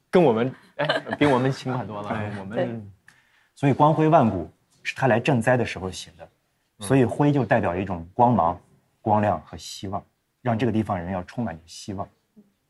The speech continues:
Speaker 1: 都希望万古，都希望长青。其实一方面是，当然是皇家的基业，另一方面其实也是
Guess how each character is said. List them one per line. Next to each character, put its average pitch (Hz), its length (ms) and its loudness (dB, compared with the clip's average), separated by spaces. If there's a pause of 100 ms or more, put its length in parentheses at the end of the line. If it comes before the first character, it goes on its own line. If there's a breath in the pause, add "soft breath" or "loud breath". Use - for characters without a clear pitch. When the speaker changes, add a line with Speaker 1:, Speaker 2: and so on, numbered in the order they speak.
(520)
Speaker 1:
都 156 160 4
希 165 120 4
望 160 160 8
万 139 240 4
古， 95 260 -8
都 139 120 0
希 135 120 -2
望 135 180 4
长 104 200 -6
青。 107 260 -12 (120)
其 - 120 -18
实 147 320 4
一 160 140 2
方 156 180 2
面 139 200 2
是， - 120 -16
当 139 140 2
然 123 160 2
是 123 220 0
皇 107 300 -6
家 131 180 0
的 120 120 -2
基 - 280 -2
业， 113 240 0
另 147 120 -2
一 135 60 0
方 127 120 -4
面 117 140 -4
其 113 140 -8
实 131 120 -2
也 110 200 -6
是 117 260 -4